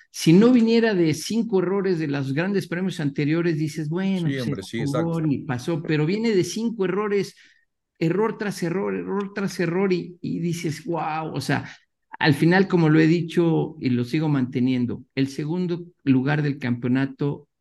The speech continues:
Speaker 1: es el objetivo, porque eso es lo que puede en un momento salvarlo,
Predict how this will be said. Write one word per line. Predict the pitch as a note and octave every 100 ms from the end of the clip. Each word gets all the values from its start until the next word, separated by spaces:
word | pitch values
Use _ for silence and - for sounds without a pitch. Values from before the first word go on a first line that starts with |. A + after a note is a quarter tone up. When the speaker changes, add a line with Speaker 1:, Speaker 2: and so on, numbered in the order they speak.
| -
Speaker 1:
es | B2 B2
el | B2+
objetivo, | A2+ G#2+ A2 - C#3 D3 -
porque | A2+ - B2
eso | B2 C3+
es |
lo | A#2+ G#2+
que | -
puede | G2 - B2+ C3 C3+
en | B2 B2+
un | C#3
momento | B2+ A2+ B2 B2+ B2 C#3 C#3 - _ _ _
salvarlo, | - G#2 G2+ G#2 A#2 C3 C3+ C#3+ D3+ D3+ D3+ D3+